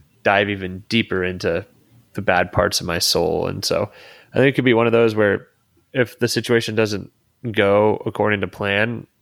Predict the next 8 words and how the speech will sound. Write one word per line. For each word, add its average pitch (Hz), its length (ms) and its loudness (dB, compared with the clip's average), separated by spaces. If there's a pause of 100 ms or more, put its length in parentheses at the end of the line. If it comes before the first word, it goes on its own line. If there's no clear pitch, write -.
(380)
it 110 120 -4
could 107 120 -4
be 104 140 -2
an 98 120 -2
accelerant 95 720 -2 (440)
to 123 120 4
him 107 300 2
just - 420 -2